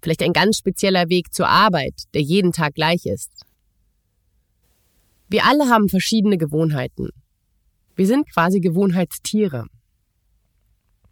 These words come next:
Manche unserer Gewohnheiten sind extrem stark in unserem Alltag verankert. Und zwar so stark,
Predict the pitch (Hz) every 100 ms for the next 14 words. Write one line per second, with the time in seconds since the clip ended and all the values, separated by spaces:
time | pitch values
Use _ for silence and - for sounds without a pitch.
0 | _ _ _ _ _ _ - 196 330 320
1 | 208 196 180 175 160 170 160 151 - 185
2 | 220 - _ - 202 202 - - 240 262
3 | 214 - 185 185 185 151 165 160 156 139
4 | 151 139 - - 120 131 - - - _
5 | _ _ _ _ 175 190 202 185 190 277
6 | - - 127 135 254